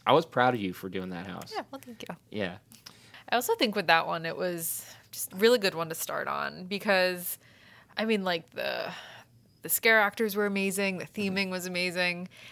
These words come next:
Speaker 2: And I feel like with that house, too, every time I went through, I'd notice something different,
Speaker 1: Yeah.
Speaker 2: too. Like, I remember one of my last nights there, I was like, I didn't even, there was, like, some guy that was falling down
Speaker 1: Mm-hmm.
Speaker 2: from <laughs> the thing, and I never noticed that before.
Speaker 1: Yeah.
Speaker 2: So.
Speaker 1: Yeah,
Speaker 2: Yeah.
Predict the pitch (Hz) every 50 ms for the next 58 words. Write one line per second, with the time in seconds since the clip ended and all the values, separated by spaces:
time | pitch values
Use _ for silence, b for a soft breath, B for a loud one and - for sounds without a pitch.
0 | B - - 240 240 - 294 349 453 453 381 214 180 165 160 175 - 180 180 185
1 | 185 - - - - 180 175 175 180 185 - 185 170 185 190 - 208 208 220 208
2 | 180 170 156 156 - 165 165 160 160 156 151 147 151 151 - - - 165 156 -
3 | - 160 151 165 160 - - - 160 - - - - 165 - 101 101 104 110 110
4 | 101 92 175 165 160 - - 180 - b b b b b b b b b - -
5 | 220 - 240 254 285 294 262 262 220 208 196 196 190 180 175 160 170 170 - 185
6 | 165 165 160 - - 175 175 170 165 165 165 165 175 - 190 180 - - 208 254
7 | 285 311 320 320 302 302 320 311 294 262 220 202 220 220 214 240 220 202 - -
8 | 208 208 196 180 190 202 180 170 180 - - 170 165 170 180 180 180 175 160 156
9 | 156 165 170 175 180 185 190 226 220 254 196 180 185 190 190 190 330 330 - -
10 | - - - 415 381 - 247 240 220 226 220 240 247 196 220 240 285 320 311 302
11 | 294 311 330 349 392 381 - - 247 240 - 196 - 175 170 165 165 165 170 175
12 | 180 190 185 - _ - 208 214 190 175 b b b b b b b b _ -
13 | - - 254 247 240 233 233 b b b b b b b b b b - - 123
14 | 131 135 131 113 101